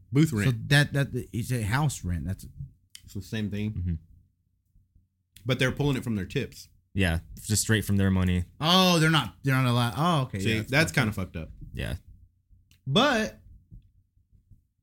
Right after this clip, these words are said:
Speaker 1: if they're pulling it from your tips, what else are you gonna use to pay for it?
Speaker 3: I guess them.
Speaker 1: If
Speaker 3: out
Speaker 1: it's
Speaker 3: of
Speaker 1: like
Speaker 3: their
Speaker 1: a booth rent,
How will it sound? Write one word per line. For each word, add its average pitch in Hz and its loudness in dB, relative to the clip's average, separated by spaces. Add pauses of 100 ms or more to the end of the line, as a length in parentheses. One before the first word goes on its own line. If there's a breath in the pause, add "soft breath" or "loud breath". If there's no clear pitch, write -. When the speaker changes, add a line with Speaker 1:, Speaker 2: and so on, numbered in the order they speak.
(1300)
Speaker 1:
if 147 2
they're 165 4
pulling 220 0
it 196 -4
from 196 0
your 147 2
tips, - -4 (1300)
what 147 2
else 185 0
are 185 -2
you 170 -2
gonna 165 0
use 165 0
to - -16
pay 160 -4
for 90 -8
it? - -14 (1800)
Speaker 3:
I 107 -4
guess 98 -2
them. 98 0
Speaker 1:
If - -2
Speaker 3:
out - 0
Speaker 1:
it's 104 0
Speaker 3:
of - 2
Speaker 1:
like 139 4
Speaker 3:
their 117 0
Speaker 1:
a - -4
booth 143 0
rent, 78 -8